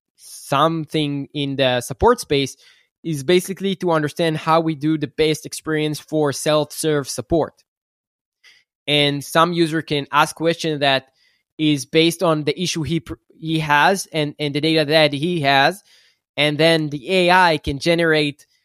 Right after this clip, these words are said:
personalized answer for him based on a knowledge base and the issue and the exact same metrics and data that the user have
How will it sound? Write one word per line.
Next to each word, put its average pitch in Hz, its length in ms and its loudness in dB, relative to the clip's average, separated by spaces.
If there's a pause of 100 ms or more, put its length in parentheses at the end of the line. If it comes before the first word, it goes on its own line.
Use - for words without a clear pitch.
(300)
personalized 170 960 4 (380)
answer 156 420 -2
for 180 380 0
him 175 420 -2
based 175 320 -2
on 175 240 0
a 151 60 -2
knowledge 190 440 -2
base 135 460 -4 (520)
and 233 240 2
the 175 200 4
issue 135 380 -4 (480)
and 214 320 0
the 180 180 0
exact 160 520 2
same 185 440 2
metrics 175 460 0
and 156 160 -2
data 165 340 4
that 160 220 4
the 147 80 -2
user 151 400 -2 (200)
have 156 460 2